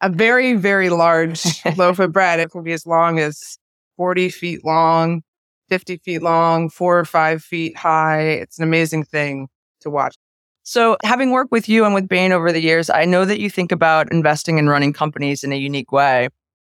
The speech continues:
Speaker 2: Tell us a little bit about how Bain approaches the space differently.
Speaker 1: Bain Capital was founded in the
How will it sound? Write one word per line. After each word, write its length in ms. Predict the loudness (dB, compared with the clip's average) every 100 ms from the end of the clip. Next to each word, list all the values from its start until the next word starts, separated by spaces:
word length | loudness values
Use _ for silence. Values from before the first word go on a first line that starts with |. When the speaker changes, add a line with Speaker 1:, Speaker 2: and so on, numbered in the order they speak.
| _
Speaker 2:
Tell 200 | -2 2
us 160 | 2 2
a 40 |
little 180 | 2 2
bit 120 | 0
about 360 | 0 2 2 2
how 480 | 0 2 4 4 2
Bain 280 | 2 2 0
approaches 480 | 0 -2 0 -4
the 80 | -4
space 280 | -6 -6 -6
differently. 440 | -8 -10 -10 -10 -12 _ _ _ _ _ _ _ _ _
Speaker 1:
Bain 180 | -2 0
Capital 440 | 0 0 0 -2 -2
was 200 | -4 -4
founded 640 | -2 0 0 0 0 -2
in 360 | -4 -4 -4 -2
the 500 | -2 -2 -4 -6 -10